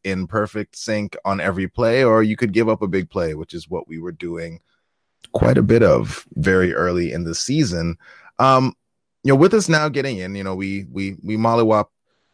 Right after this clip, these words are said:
the, the Lions, and it was a weird game, and it's another game, and, uh, you know, I put it out on Twitter afterwards where,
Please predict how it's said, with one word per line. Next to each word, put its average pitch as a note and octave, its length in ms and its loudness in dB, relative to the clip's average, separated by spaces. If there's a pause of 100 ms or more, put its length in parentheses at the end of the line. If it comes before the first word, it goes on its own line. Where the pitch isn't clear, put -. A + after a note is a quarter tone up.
the, G#2 200 4
the G#2+ 120 2
Lions, F#2+ 400 -4
and B2+ 100 0
it A#2+ 40 0
was A#2+ 140 0
a C3 60 4
weird D3 320 0
game, G2 300 -2
and G#2 80 -4
it's G#2+ 100 -8
another B2+ 320 2
game, B2 460 -2 (100)
and, G2+ 160 -4
uh, G2+ 220 0
you G#2 80 -4
know, G#2 120 -2
I G#2+ 80 0
put C#3 240 -2
it C3+ 80 2
out C3 140 4
on B2+ 120 0
Twitter B2 260 2
afterwards G#2 640 -2
where, G2 380 -4